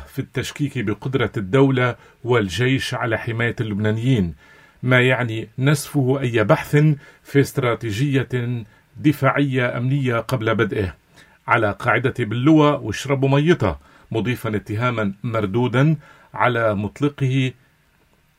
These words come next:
جملة وتفصيلاً، وهو أن القوات اللبنانية تؤسس لحرب أهلية، ومتجاهلاً أحداث سبعة وثمانية أيار ومحاولة غزوة عين الرماني ومسلسل الاغتيالات الطويل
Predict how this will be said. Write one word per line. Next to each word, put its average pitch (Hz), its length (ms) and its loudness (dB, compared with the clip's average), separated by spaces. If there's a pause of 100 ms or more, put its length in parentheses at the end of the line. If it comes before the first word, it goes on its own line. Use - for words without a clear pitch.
(140)
جملة 156 460 2
وتفصيلاً، 131 960 0
وهو 101 280 0
أن 127 140 0
القوات 120 640 0
اللبنانية 120 680 -2
تؤسس 127 440 -8
لحرب 139 720 0 (340)
أهلية، 113 480 0
ومتجاهلاً 113 800 -2 (380)
أحداث 131 580 0 (240)
سبعة 113 480 0
وثمانية 110 500 -2
أيار 127 480 2
ومحاولة 104 800 0 (100)
غزوة 110 380 -2
عين 107 200 -2
الرماني 113 580 -2 (260)
ومسلسل 123 720 -2
الاغتيالات 117 600 -4
الطويل 120 560 0